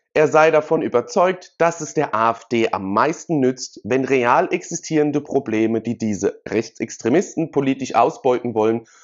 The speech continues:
von uns aus Angst und falscher Rücksichtnahme gar nicht erst thematisiert werden. Da hat er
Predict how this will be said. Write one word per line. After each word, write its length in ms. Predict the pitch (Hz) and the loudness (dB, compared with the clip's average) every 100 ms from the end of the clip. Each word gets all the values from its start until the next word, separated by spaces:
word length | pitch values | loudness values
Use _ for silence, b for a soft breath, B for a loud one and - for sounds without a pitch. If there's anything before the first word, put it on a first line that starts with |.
| b b | b b
von 200 | - 160 | -2 2
uns 340 | 196 262 - | 2 2 -2
aus 320 | - 185 - | 0 0 2
Angst 380 | 123 139 147 - | 0 0 -4 -6
und 100 | 156 | -6
falscher 420 | 147 110 110 110 98 | -2 -2 0 -2 -2
Rücksichtnahme 720 | 185 - 190 - 117 117 - | -2 -2 -8 -2 -2 -2 -4
gar 240 | 123 139 196 | 0 2 2
nicht 320 | 208 - _ - | -4 -14 _ -2
erst 460 | 104 107 - - _ - | 0 0 -4 -20 _ -6
thematisiert 800 | 123 107 85 - 120 104 85 | -4 -2 -4 -6 -6 -6 -8
werden. 240 | 76 69 87 B B B B | -10 -12 -18 B B B B
Da 240 | 175 202 196 | 4 6 6
hat 180 | 185 170 | 4 4
er 220 | 160 | 2